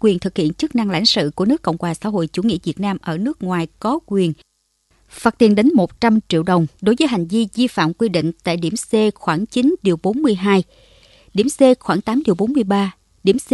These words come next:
khoảng bảy điều bốn mươi bốn, điểm C khoảng sáu điều bốn mươi lăm, khoảng một điều bốn mươi sáu, điểm B khoảng hai điều bốn mươi sáu nghị định này. Điều năm mươi bảy giao quyền xử phạt. Một, người có thẩm quyền xử phạt quy định tại điều bốn mươi tám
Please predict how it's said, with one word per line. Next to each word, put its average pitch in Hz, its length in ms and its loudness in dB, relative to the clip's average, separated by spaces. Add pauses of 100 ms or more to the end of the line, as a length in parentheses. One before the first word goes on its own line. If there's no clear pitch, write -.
(140)
khoảng 185 240 -4
bảy 165 160 -2
điều 196 140 0
bốn 185 160 -2
mươi 262 120 2
bốn, 202 260 0 (360)
điểm 202 180 2
C 240 300 2
khoảng 156 200 -2
sáu 233 240 -2
điều 233 140 2
bốn 214 180 0
mươi 269 100 2
lăm, 196 220 4 (320)
khoảng 247 220 2
một 214 180 2
điều 180 120 2
bốn 208 160 0
mươi 285 120 4
sáu, 247 360 0 (100)
điểm 190 220 0
B 220 40 4 (140)
khoảng 196 220 -2
hai 233 320 0
điều 175 120 4
bốn 175 160 -2
mươi 285 120 2
sáu 214 200 -4
nghị 233 160 2
định 165 200 -2
này. 180 200 2 (1080)
Điều 226 160 2
năm 240 160 4
mươi 247 100 4
bảy 196 280 -2
giao 208 180 0
quyền 180 140 -2
xử 165 220 -4
phạt. 156 280 -4 (600)
Một, 190 280 0 (360)
người 220 140 6
có 311 120 0
thẩm 226 240 -2
quyền 208 120 4
xử 185 220 -4
phạt 180 300 -2
quy 240 100 0
định 170 200 0
tại 180 120 -4
điều 175 160 0
bốn 214 220 -4
mươi 240 200 0
tám 220 280 0